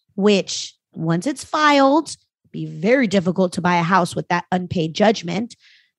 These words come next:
But most importantly, if they do get the judgment, now that creditor has the upper, the upper hand. Now they could dip into your bank account to collect the funds.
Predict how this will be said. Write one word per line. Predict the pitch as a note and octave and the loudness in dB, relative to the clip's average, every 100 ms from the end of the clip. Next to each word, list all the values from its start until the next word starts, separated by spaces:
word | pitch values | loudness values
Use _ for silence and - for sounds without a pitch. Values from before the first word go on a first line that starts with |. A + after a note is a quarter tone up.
| - | -2
But | A3+ | 2
most | A#3 A3+ A3 | 4 4 2
importantly, | G3+ - C#4+ D#4+ B3 A3+ G#3 | -2 0 2 2 2 -2 -4
if | - G#3+ - | -2 -2 0
they | G3 F#3 | -2 -2
do | D#3 G#3+ D#4+ | 0 2 2
get | D#4 C#4+ - | 2 -2 -4
the | |
judgment, | F#3+ G3+ F3+ E3+ G3+ F#3+ | -2 2 2 0 -4 -4
now | F#3+ F#3+ A#3+ D4+ E4+ | -6 -4 -2 2 2
that | B3+ A#3+ - | 2 0 -4
creditor | - A3 G#3 G3 F#3+ - - - - | -2 0 2 2 0 -4 -20 -20 -10
has | - A#3 G#3+ | 0 0 0
the | F#3 - | -4 -4
upper, | G3+ G3+ F#3+ - - | -2 -2 -2 -6 -8
the | F#3+ G#3 | -4 0
upper | A3 F#3+ | 0 0
hand. | F3 F#3 D3+ - - _ _ _ _ - | -2 -4 -6 -10 -20 _ _ _ _ -10
Now | G#3 A3+ D#4 G#4+ E4+ C#4 C#4 | -4 0 0 0 0 2 0
they | G3+ A3+ | 0 -2
could | - A#3 G#3 G3+ A#3+ C4+ _ _ - | -2 0 2 2 0 -4 _ _ -4
dip | G3+ F#3+ | -2 0
into | F#3 G#3 | 0 0
your | F3 | -2
bank | D3+ E3 F#3 | -2 -4 -4
account | F3+ A3 B3+ E4+ _ _ _ _ - | -2 0 0 -2 _ _ _ _ -6
to | G3 | -4
collect | - F3+ E3 - | 0 2 0 -2
the | F3 | -4
funds. | D#3+ F3+ D4 E4 - | -2 -2 -4 -8 -14